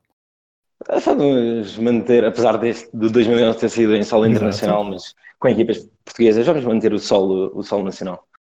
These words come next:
Speaker 2: Manter o solo nacional, mas não te vou pedir uma equipa portuguesa.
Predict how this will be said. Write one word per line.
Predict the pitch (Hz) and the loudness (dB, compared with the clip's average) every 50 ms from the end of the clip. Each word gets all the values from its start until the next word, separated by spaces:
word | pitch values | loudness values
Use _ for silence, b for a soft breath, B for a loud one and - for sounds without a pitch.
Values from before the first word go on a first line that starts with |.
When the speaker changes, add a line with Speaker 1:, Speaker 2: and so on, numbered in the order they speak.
| _ _ _ _ - | _ _ _ _ -6
Speaker 2:
Manter | 165 185 175 180 175 | -4 -4 -2 -2 -4
o | |
solo | 165 - 185 170 | -2 0 0 0
nacional, | 170 165 - 175 202 214 | 0 -2 0 0 2 2
mas | 208 214 202 170 170 | 4 4 4 4 4
não | 185 226 233 | 4 2 2
te | 226 - | 0 -2
vou | - 233 - | -8 -8 -8
pedir | - 147 139 160 185 208 226 240 - - _ _ _ | -6 -4 -4 -2 -2 -4 -4 -6 -10 -12 _ _ _
uma | - 175 190 | -2 -2 0
equipa | 165 196 185 185 180 | 0 0 0 -2 -2
portuguesa. | - - - 160 135 127 120 113 104 92 | -2 -2 -2 0 0 2 0 -2 -4 -8